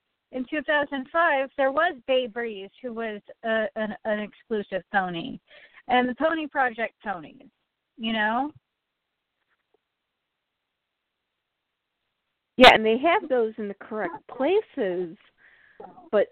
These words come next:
Speaker 2: these ones are not exclusive.
Speaker 1: I'm wondering if they're going on eBay to research this, and they're seeing all the scammers who list
Speaker 2: Yeah.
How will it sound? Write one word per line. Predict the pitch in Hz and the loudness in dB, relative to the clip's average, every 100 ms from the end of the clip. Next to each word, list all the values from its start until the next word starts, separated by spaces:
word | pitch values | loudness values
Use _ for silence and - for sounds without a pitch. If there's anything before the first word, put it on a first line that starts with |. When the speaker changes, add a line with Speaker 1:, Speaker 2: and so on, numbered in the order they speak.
| _ | _
Speaker 2:
these | 226 311 415 - | -2 0 -2 -4
ones | 330 240 214 214 - | -4 -4 -6 -8 -6
are | 202 202 | -6 -6
not | 196 196 185 185 | -6 -6 -4 -6
exclusive. | - _ - - 196 208 240 - - 76 - - - _ - - _ - - _ _ _ _ _ _ _ _ _ _ _ _ _ _ _ _ _ _ - - - - - | -10 _ -20 -4 0 0 -2 -8 -6 -6 -10 -20 -20 _ -4 -4 _ -20 -20 _ _ _ _ _ _ _ _ _ _ _ _ _ _ _ _ _ _ -20 -20 -20 -8 0
Speaker 1:
I'm | 294 392 427 | 2 2 -2
wondering | 370 294 285 269 269 262 | -4 -2 -2 -2 -4 -4
if | 277 - | -6 -4
they're | 269 | -4
going | 247 262 262 254 | 0 -2 -2 -2
on | 233 233 254 | -2 -2 -4
eBay | 254 226 240 240 - | -4 0 0 0 -6
to | |
research | 233 226 226 240 220 - - | -6 -6 -6 -6 -8 -6 -4
this, | 233 226 - - | -2 -2 -6 -2
and | 247 240 | 0 2
they're | 233 226 - | 0 -2 -2
seeing | 320 339 311 254 | 0 2 4 4
all | 226 | 2
the | 196 _ - | -4 _ -2
scammers | 285 359 277 - _ - _ _ _ _ _ _ _ _ _ _ _ _ - | 0 0 -2 -6 _ -20 _ _ _ _ _ _ _ _ _ _ _ _ -4
who | 294 277 | 0 2
list | 262 254 202 | 4 2 4
Speaker 2:
Yeah. | 202 170 | 2 2